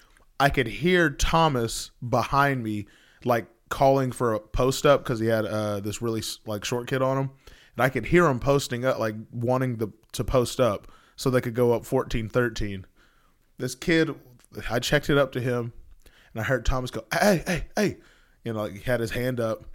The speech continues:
and I, I just, like, took a real quick peek over my shoulder, and I was like, "Okay, he's on my left." Thomas saw me, he's gonna go right. Kid looks to his left and tries to throw the ball, like, over my right shoulder.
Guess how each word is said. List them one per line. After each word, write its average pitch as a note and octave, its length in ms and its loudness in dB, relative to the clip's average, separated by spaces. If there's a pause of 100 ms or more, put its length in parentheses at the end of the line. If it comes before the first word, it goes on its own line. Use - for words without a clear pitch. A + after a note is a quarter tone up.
(140)
and A#2 80 0
I, A2+ 260 -4
I A#2 40 -4
just, A2+ 140 -4
like, G#2+ 140 -2
took - 200 -2
a A2+ 60 0
real B2 220 2
quick - 320 -2
peek C3+ 240 0
over B2 180 0
my G#2+ 140 -6
shoulder, B2+ 380 0
and C3+ 80 -6 (320)
I G#2 40 -10
was F#2+ 60 -8
like, F#2+ 120 -10
"Okay, G#2+ 120 -8
he's G2 120 -8
on F#2 80 -8
my F#2 80 -12
left." F#2+ 340 -10 (280)
Thomas C3 320 2
saw B2 220 0
me, G#2 100 -6
he's G#2 140 -6
gonna G#2 140 -8
go G2 100 -6
right. F#2 340 -4 (1000)
Kid C#3+ 360 0 (240)
looks A#2 420 -4
to F3 160 0
his C#3 200 -2
left A#2+ 440 -2 (400)
and A#2+ 120 -14
tries C#3 280 0
to A#2+ 80 -10
throw C3 240 -2
the B2 80 -4
ball, A#2+ 260 0
like, A#2 220 -2
over B2 240 0
my A#2+ 140 -2
right A#2+ 300 0
shoulder. C3+ 520 0